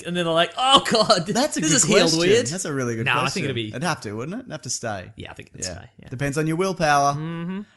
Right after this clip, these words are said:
Speaker 2: Uh, Mitch Kelly, fifteen,
Speaker 1: Oh,
Speaker 2: hashtag
Speaker 1: your
Speaker 2: weekly
Speaker 1: won't power.
Speaker 2: <laughs> Yes, hashtag Weekly Planet Pod. This is for you. Can you please explain, uh, the origin of Deathstroke, and is the Son of Batman storyline accurate?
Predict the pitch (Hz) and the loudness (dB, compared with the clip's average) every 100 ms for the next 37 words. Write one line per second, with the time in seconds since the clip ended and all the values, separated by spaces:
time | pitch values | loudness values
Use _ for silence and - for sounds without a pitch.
0 | _ - 139 160 180 - 175 160 139 147 | _ 4 6 6 0 2 2 2 0 -4
1 | - 151 131 123 135 151 - - 139 139 | -2 -2 0 -2 -2 -2 -2 -2 -4 -6
2 | - 104 98 117 - 123 - 202 - 156 | -8 -10 -8 -10 -6 -6 0 0 0 0
3 | 165 156 143 147 147 147 - 151 147 127 | 0 0 0 0 -4 -6 -4 -4 -4 -4
4 | 127 123 - 147 - - _ _ - 160 | -6 -6 -10 -20 -20 -20 _ _ -6 -4
5 | 139 127 120 120 104 101 _ - 156 156 | -2 -2 -2 -2 -4 -10 _ 0 2 2
6 | 151 151 143 131 143 131 127 120 127 131 | 0 -2 -2 -4 0 0 0 -6 -2 0
7 | 127 123 123 123 123 120 113 123 123 - | 2 0 -2 -2 -4 -8 -6 -6 -6 -6
8 | 117 107 104 - - 113 110 104 120 117 | -6 -6 -10 -16 -10 -6 -6 -6 -8 -8
9 | 117 139 135 135 127 131 127 - 127 123 | -6 -4 -4 -4 -4 -2 -6 -4 -6 -4
10 | 120 120 120 - 107 98 - | -4 -6 -8 -10 -12 -14 -16